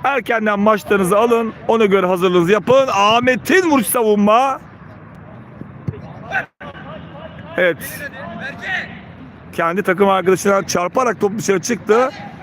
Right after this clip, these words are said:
Şimdi basit takım taç atışını kullandı. Bir taç atışı daha kullanacak. Basit takım. Uzun bir taç atışı.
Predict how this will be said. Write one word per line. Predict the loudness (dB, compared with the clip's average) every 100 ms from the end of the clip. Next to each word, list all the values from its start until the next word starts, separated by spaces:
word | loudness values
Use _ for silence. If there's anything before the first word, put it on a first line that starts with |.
| -18 -4
Şimdi | 0 0 0
basit | -2 -2 -2
takım | 0 2 0 0
taç | -2 -2
atışını | -2 -2 0
kullandı. | 2 2 2 4 2 0 -4 -16 -20 -20 -20 -20 -18 -14 -12 -12 -8 -8 -8 -14 -16 -16 -10 -10 -8 -12 -12 -16 -16 -16 -16 -16 -16 -16 -16 -16 -16 -16 -16 -16 -16 -14 -8 0
Bir | 2 2
taç | 0 -4 -2
atışı | -4 0
daha | 0
kullanacak. | 0 0 2 2 0 -4 -10 -16 -16 -18 -16 -12 -6
Basit | -4 -4 -4
takım. | -2 2 2 0 -6 -18 -20 -8 0
Uzun | 2 2 0
bir | 0
taç | 0 -2
atışı. | -2 -4 -2 0 0 -2